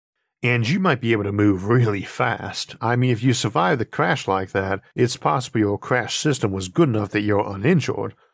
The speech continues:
or at least the vehicle on your ship was. Your high-tech personal shuttle, rover, dune buggy, or hoverbike. Or that you survived it because you are a pretty tough post-human,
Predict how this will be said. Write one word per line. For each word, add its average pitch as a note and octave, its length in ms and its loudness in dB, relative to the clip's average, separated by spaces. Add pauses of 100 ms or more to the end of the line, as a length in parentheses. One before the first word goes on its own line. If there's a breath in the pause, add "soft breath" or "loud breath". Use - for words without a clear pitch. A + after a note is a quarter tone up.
(120)
or A#2+ 160 4
at A2 80 2
least A#2+ 220 2
the G#2 100 2
vehicle G#2+ 540 2
on G2+ 180 0
your F#2+ 140 -6
ship - 340 -2
was. F#2+ 520 0 (220)
Your A#2 260 4
high-tech A2 540 -2
personal G#2+ 480 -2
shuttle, B2 500 2
rover, A2 520 4
dune A#2+ 300 4
buggy, G2+ 320 -2
or F2+ 160 -4
hoverbike. A2 680 -2 (340)
Or F#3+ 160 6
that D3+ 80 -2
you B2 100 4
survived G#2+ 460 0
it F#2+ 100 -4
because G2 260 0
you A2+ 140 6
are A2+ 140 2
a F#2+ 40 -6
pretty - 280 0
tough G#2 340 -6
post-human, A2+ 800 0